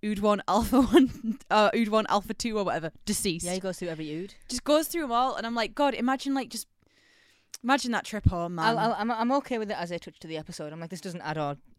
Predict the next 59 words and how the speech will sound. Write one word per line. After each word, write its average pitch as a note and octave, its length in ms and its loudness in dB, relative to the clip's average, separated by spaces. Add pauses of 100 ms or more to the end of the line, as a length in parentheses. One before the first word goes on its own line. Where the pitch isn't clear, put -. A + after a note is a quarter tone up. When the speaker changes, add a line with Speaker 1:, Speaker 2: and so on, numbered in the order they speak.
Speaker 2:
removed D#3+ 440 0
Speaker 1:
Oh, E4 140 12
Speaker 2:
too - 20 4
Speaker 1:
no, C4 120 6
Speaker 2:
much, B3 80 10
Speaker 1:
I'm A3+ 60 6
Speaker 2:
but A3+ 40 -2
Speaker 1:
just B3+ 100 -2
Speaker 2:
I'm C#4+ 40 2
Speaker 1:
like, - 0 -
Speaker 2:
like, C4 80 0
"This B3+ 40 -8
is - 40 -10
Speaker 1:
"God, B3 140 2
Speaker 2:
cool." A#3+ 60 -2
Speaker 1:
imagine A3+ 260 0
how A3 120 -4
depressing F#3 560 -8
it D#3+ 80 -10
would D#3+ 160 -12
be." E3 320 -6
Speaker 2:
Oh, D#3+ 240 0
for E3 120 -8
Speaker 1:
Like, F#3 140 0
Speaker 2:
that, E3+ 60 -2
Speaker 1:
it - 40 2
Speaker 2:
like, D#3 100 -2
to - 80 -6
Speaker 1:
to F3+ 60 2
Speaker 2:
receive F3 360 0
it C#3 200 -4 (100)
<laughs> A3+ 100 -6
or F#3 80 2
to G3+ 100 -2
even E3 280 -6 (100)
Speaker 1:
just - 100 -20
Speaker 2:
compose - 400 2
Speaker 1:
to E3+ 60 2
Speaker 2:
it. - 20 0
Speaker 1:
go A#3 180 4
through, G3 280 -2
to A3 100 -10
be G3+ 100 -8
sat, F#3 160 -6
you're G#3+ 100 0
like, G#3 160 0
say A3+ 120 0
you're G3+ 180 -2
like F3+ 200 -4
Danny G#3 320 0
or D#3 160 0
Ida E3+ 300 0
sat - 220 -4
in E3 80 -6
the E3 80 -8
back E3 240 -8
seat E3+ 320 -2
Speaker 2:
Mm-hmm. D3+ 60 -8
Speaker 1:
and D#3 360 -8